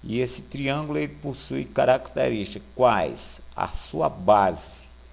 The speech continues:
é a diagonal do quadrado e a sua altura, senhores, é a metade desta referida diagonal, porque um quadrado,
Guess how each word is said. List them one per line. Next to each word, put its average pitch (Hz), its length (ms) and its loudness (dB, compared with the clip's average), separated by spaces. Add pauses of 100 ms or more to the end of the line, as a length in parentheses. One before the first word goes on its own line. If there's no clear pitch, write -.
(420)
é 95 120 2
a 90 100 4
diagonal 92 1040 2
do 85 340 -8 (160)
quadrado 78 680 0 (1400)
e 113 160 4
a 117 120 8
sua 135 340 0
altura, 156 500 2
senhores, 156 760 0 (360)
é 139 80 0
a 156 120 2
metade 156 1040 2 (880)
desta 107 420 -2
referida 110 720 -2
diagonal, 113 720 -4 (280)
porque - 420 -6 (180)
um 120 100 -6
quadrado, 113 680 2